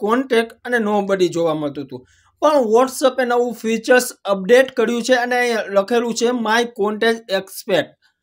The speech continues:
જી હા દોસ્તો, આનો મતલબ શું છે અને આ કેવી રીતે તમે યુઝ કરી શકો તે હું તમને બતાવી દઉં. જી હા દોસ્તો, આને તમારે આના ઉપર ક્લિક કરવાની છે.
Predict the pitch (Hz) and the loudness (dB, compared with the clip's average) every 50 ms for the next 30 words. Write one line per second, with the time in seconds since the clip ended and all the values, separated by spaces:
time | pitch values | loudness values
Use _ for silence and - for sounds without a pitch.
0 | _ _ _ _ _ - 190 214 220 202 233 240 247 240 226 233 240 240 - 220 | _ _ _ _ _ 0 2 2 4 4 4 2 2 2 2 2 2 2 0 -2
1 | - - - 185 208 226 233 226 220 233 254 - 240 226 208 - - 226 226 214 | -2 -2 -2 -2 0 2 0 0 0 -2 -2 0 0 -2 -2 -2 -6 -8 -6 -6
2 | - 269 254 247 240 240 _ _ _ _ - 262 269 262 254 254 - 240 240 254 | -4 -2 0 0 -2 -2 _ _ _ _ -2 0 2 2 0 2 2 4 4 4
3 | 262 277 277 277 269 262 262 262 262 240 233 226 240 240 - - 247 240 240 240 | 4 2 0 0 0 0 0 -2 0 0 2 0 0 0 0 0 0 0 0 0
4 | 240 226 240 226 226 226 214 208 208 202 214 208 226 208 202 - 220 151 165 170 | -2 -4 -4 -4 -2 -2 -2 -2 -4 -4 -4 -2 -2 -2 -2 -4 -4 -4 -4 -2
5 | - 185 175 175 165 170 156 147 147 - _ _ _ _ - 196 233 254 254 247 | 2 2 2 2 2 0 -2 -2 -4 -6 _ _ _ _ 0 4 4 6 4 4
6 | 220 202 190 190 - 165 135 - _ _ _ _ - 214 240 269 269 269 262 254 | 2 0 -2 -2 -4 -6 -10 -10 _ _ _ _ 0 2 2 4 4 2 2 2
7 | 262 262 262 247 - - 220 233 233 247 254 254 247 262 247 247 - 220 233 233 | 2 2 2 2 -2 -4 -4 0 2 4 4 4 4 0 0 0 -2 -4 -2 -2
8 | - 240 233 233 226 226 233 226 226 247 240 | 0 2 4 4 4 2 2 0 0 -2 -2